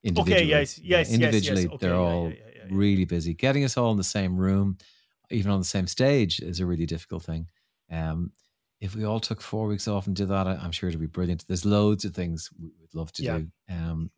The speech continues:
Speaker 2: record those songs differently. Um, did you know that, um, Steve Earle was originally supposed to produce the God's Glue album?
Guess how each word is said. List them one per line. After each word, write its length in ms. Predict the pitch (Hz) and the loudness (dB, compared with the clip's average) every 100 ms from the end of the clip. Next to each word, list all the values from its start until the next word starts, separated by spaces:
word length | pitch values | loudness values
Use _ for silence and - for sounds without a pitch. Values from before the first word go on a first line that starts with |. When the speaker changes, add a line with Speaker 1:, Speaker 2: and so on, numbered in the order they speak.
| _ _ _ _ _ _ | _ _ _ _ _ _
Speaker 2:
record 260 | _ 90 85 | _ -4 -2
those 180 | 87 82 | -2 -2
songs 340 | 87 85 82 | -2 -2 -4
differently. 640 | - 82 - 82 82 82 - - | -4 -4 -4 -4 -4 -4 -6 -8
Um, 360 | 85 82 82 - | -6 -6 -6 -8
did 160 | 120 | -4
you 60 | 180 | 0
know 160 | 233 254 | 2 2
that, 280 | 202 - | 2 0
um, 460 | 165 156 151 131 - - | 2 2 2 0 -4 -8
Steve 380 | - 170 160 135 | -2 4 6 6
Earle 500 | 143 156 120 82 - _ | 6 6 4 0 -8 _
was 160 | 107 101 | -4 2
originally 420 | 101 98 101 92 | 2 4 2 0
supposed 300 | - 98 92 | 0 -2 -2
to 40 | |
produce 280 | - 98 92 | 0 0 2
the 80 | 92 | 0
God's 300 | 92 87 87 | 0 0 0
Glue 240 | 92 92 | 0 0
album? 220 | 82 76 | 0 -4